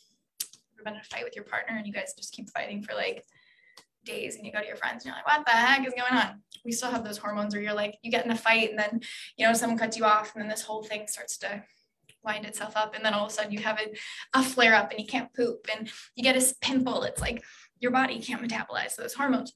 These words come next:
So a way to bring this down is getting into, into this masculine structure,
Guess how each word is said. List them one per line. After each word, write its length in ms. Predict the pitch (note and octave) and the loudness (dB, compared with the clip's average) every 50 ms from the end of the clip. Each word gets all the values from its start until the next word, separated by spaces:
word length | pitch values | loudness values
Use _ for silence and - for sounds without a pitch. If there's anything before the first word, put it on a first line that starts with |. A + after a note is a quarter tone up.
| _ | _
So 400 | - - - - B3+ G#3 - - - - - _ _ _ _ _ _ _ _ _ _ _ - - _ | -8 -6 0 2 4 4 2 0 -4 -10 -18 _ _ _ _ _ _ _ _ _ _ _ -20 -6 _
a 80 | B3+ | 2
way 180 | B3+ B3+ B3+ B3+ | 6 8 8 8
to 60 | B3+ | 8
bring 180 | B3 A#3+ B3 A#3+ | 6 4 0 -2
this 160 | G#3 G#3 - | -4 -4 0
down 260 | - A#3+ C4 B3+ A#3+ | 2 4 4 4 2
is 160 | A3+ A#3+ A#3 | 0 -4 -4
getting 320 | - - C4 C#4 D4 C#4+ C4+ | -4 -2 -2 0 2 2 4
into, 320 | C#4 C4+ C4 C4 C4 - - - _ | 4 4 4 4 2 -2 -6 -6 _
into 280 | C4+ C#4 D4 C#4+ - D4 | -2 0 0 -2 0 0
this 200 | C#4 B3+ B3+ - | 0 0 0 -2
masculine 520 | A3 B3+ C4 C4 - - - C4 B3+ A#3+ A#3 | -2 -4 -2 -2 -2 -2 -2 -4 -2 -2 -2
structure, 480 | A3+ - B3 C4 B3+ - - - - | -2 -2 -2 -2 -2 -4 -6 -6 -6